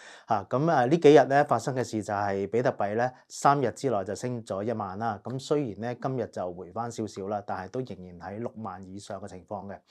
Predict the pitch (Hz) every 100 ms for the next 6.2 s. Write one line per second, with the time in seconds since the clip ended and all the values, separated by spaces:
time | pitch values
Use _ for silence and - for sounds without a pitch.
0 | - - - - - 139 139 294 208 247
1 | 233 180 190 180 139 135 175 - 101 101
2 | 107 127 120 131 143 101 104 127 131 92
3 | 92 117 113 - 101 - 120 - 131 147
4 | 113 117 127 107 92 110 117 135 110 117
5 | 120 120 101 87 98 107 101 85 87 78
6 | 78 85